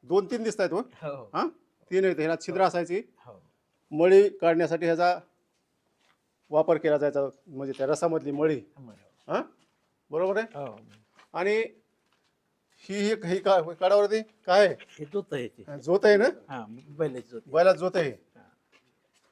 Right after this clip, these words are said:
Speaker 1: वापर करताय का नाही आता?
Speaker 2: आता काय वापर नाही आपण.
Speaker 1: आता सगळं ट्रॅक्टरच आहे दिसायला लागले.
Speaker 2: ट्रॅक्टरच, हो.
Speaker 1: हा? तुमच्याकडे जुनी बैल
Speaker 2: बैल
Speaker 1: किती
Speaker 2: आहेत
Speaker 1: होती?
Speaker 2: ना, दोन बैल आहेत.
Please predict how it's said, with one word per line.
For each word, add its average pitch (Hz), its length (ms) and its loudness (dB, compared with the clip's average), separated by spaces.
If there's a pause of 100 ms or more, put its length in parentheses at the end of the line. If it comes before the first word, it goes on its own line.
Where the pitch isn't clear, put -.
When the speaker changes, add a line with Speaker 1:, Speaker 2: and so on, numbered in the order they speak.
(800)
Speaker 1:
वापर 170 300 -2
करताय 202 320 -2
का 220 60 -2
नाही 214 120 -2
आता? 160 180 -2 (240)
Speaker 2:
आता 143 200 -12
काय 190 160 -10
वापर 233 200 -14
नाही 226 140 -18
आपण. 202 200 -20 (260)
Speaker 1:
आता 165 160 2
सगळं 202 140 4
ट्रॅक्टरच 202 380 0
आहे 220 100 2
दिसायला 202 260 2
लागले. 175 180 0
Speaker 2:
ट्रॅक्टरच, 175 280 -12
हो. 196 200 -8
Speaker 1:
हा? 185 240 -2 (400)
तुमच्याकडे 214 340 4
जुनी 214 180 -2
बैल 214 200 6
Speaker 2:
बैल 233 120 8
Speaker 1:
किती 226 120 -2
Speaker 2:
आहेत 247 120 -2
Speaker 1:
होती? 220 120 -14
Speaker 2:
ना, 147 60 -14
दोन 180 220 -14
बैल 180 100 -14
आहेत. - 140 -20